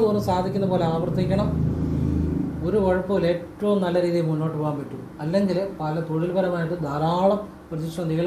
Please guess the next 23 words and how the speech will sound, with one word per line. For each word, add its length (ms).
വന്നുകൊണ്ടിരിക്കും. 600
ഇനി 200
പറയാൻ 200
പോകുന്നത് 220
ഇത് 60
ഭാഗ്യരേഖ 500
അല്ലെങ്കിൽ 240
വിധിരേഖ 380
എന്ന് 140
പറയും. 200
കണ്ട, 160
ഈ 40
രേഖയിൽ 480
വൃത്തം 440
ഇങ്ങനെ 300
കാണുക, 280
ഇല്ലെങ്കിൽ 340
കുറുകെ 280
രേഖ 160
കണ്ടാലും 380
മതി. 180
ഇത് 120
ഞാൻ 80